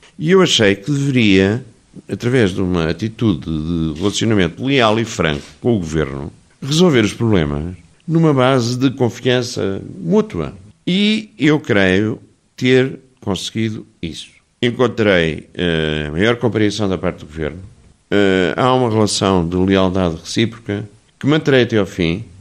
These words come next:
e se eu nunca utilizei a comunicação social para o diálogo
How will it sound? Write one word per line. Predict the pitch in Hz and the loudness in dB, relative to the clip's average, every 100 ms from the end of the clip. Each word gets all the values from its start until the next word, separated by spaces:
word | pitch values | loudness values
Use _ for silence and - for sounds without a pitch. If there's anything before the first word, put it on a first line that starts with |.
| _ - | _ -2
e | 113 110 113 123 147 - _ 214 160 | 0 2 2 2 -2 -6 _ -18 -16
se | 117 - - 131 | -10 -6 0 2
eu | 117 107 104 90 85 - - - | 4 2 0 -8 -12 -14 -14 -2
nunca | 131 160 170 | 2 2 2
utilizei | 160 139 131 113 117 95 82 82 95 | 0 0 0 2 2 2 2 0 -4
a | |
comunicação | 85 110 95 98 110 | 0 -2 0 0 0
social | 101 - 107 98 85 78 76 | -2 -4 0 2 2 0 -4
para | 95 92 85 80 80 | 0 2 2 0 -2
o | - - 104 | -6 -6 -2
diálogo | 95 98 92 85 76 76 | 2 2 2 0 -2 -8